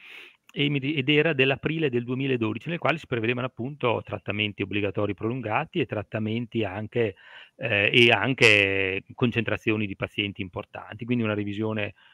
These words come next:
anche ideologica molto forte. Ehm, nel maggio, cioè quindi un mese dopo, sostanzialmente, dopo che era stata approvata in commissione questa,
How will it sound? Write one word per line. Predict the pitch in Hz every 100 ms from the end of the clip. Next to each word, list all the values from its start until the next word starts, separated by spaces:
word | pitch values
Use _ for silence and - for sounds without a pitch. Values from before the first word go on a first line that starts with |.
| _
anche | 123 120 -
ideologica | - 120 98 107 120 98 - -
molto | 117 101 95 104
forte. | - 98 - _ 113 - - _
Ehm, | - 131 113 110 110 110 107 104 104 104 101 104
nel | 123
maggio, | 135 113 110 170 196 _ _ _ -
cioè | -
quindi | 104 101
un | 101
mese | 107 107
dopo, | 101 98 -
sostanzialmente, | 156 117 - 113 107 107 - 151 156
dopo | 147 120 135 104
che | 101
era |
stata | - 123 -
approvata | - 104 135 107
in | 95
commissione | 98 92 180 147 90
questa, | _ 120 104 _ 95